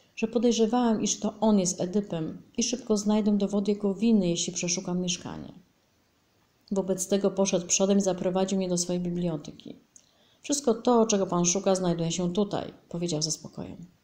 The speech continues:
Gdy zapytałem o pochodzenie najcenniejszych książek, położył na stole kilkanaście woluminów ogromnej wartości. Wyznał, że zdobył te egzemplarze w tysiąc dziewięćset czterdziestym siódmym roku w Neapolu,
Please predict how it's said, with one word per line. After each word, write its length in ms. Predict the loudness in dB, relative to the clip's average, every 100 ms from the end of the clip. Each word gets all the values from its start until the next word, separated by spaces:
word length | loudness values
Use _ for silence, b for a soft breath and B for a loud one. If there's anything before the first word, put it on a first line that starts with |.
| b b b b b
Gdy 100 | 2
zapytałem 420 | 4 4 4 6
o 40 | 6
pochodzenie 400 | 4 4 6 6
najcenniejszych 640 | 6 4 4 4 2 -2
książek, 640 | -2 4 6 4 2 -2
położył 320 | 0 2 4 2
na 140 | 0
stole 280 | 0 0 0
kilkanaście 640 | -2 -4 -2 0 0 -2
woluminów 480 | -2 -2 0 0 0
ogromnej 380 | 0 0 -2 -4
wartości. 760 | -4 -6 -10 -10 -10 -12 -14 _ _ _ _ b b b b b -2
Wyznał, 240 | 4 4
że 140 | 6 6
zdobył 400 | 6 4 4 0
te 100 | 0
egzemplarze 600 | 0 -4 0 0 2 0
w 40 |
tysiąc 300 | 0 0 2
dziewięćset 280 | 2 2 0
czterdziestym 540 | -2 -2 0 0 -2
siódmym 380 | 0 2 2 2
roku 360 | 2 2 0 -4
w 60 |
Neapolu, 640 | -2 -4 -4 0 0 -2